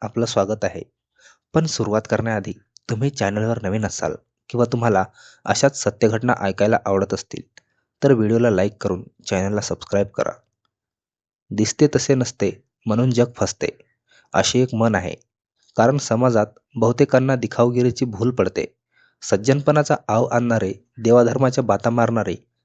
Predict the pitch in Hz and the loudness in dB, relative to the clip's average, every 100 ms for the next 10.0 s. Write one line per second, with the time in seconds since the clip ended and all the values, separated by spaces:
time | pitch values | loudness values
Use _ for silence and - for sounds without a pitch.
0 | _ - 101 139 143 110 101 - - 185 | _ 0 2 4 4 2 0 -4 -8 -4
1 | 135 143 127 131 139 - 110 120 120 110 | 0 0 2 0 -2 0 0 2 0 0
2 | - 117 - 113 101 - 82 - - _ | -2 -2 -4 -6 -8 -6 -8 -8 -16 _
3 | _ _ _ _ _ 170 165 165 123 135 | _ _ _ _ _ 4 4 2 2 0
4 | 127 135 135 131 123 117 - _ 123 131 | 2 2 4 2 2 0 0 _ 0 2
5 | 135 117 131 123 104 113 104 - - - | 2 2 0 0 2 4 2 0 -6 -8
6 | - _ _ _ _ _ _ 113 139 151 | -10 _ _ _ _ _ _ 4 4 4
7 | 147 156 139 117 131 131 - 117 123 123 | 4 2 2 0 0 0 0 0 2 2
8 | 127 113 - 120 113 92 - _ - 117 | 2 0 0 -2 0 -2 -6 _ -12 -2
9 | 123 117 127 120 104 113 107 95 80 | 0 2 2 2 0 2 0 0 -8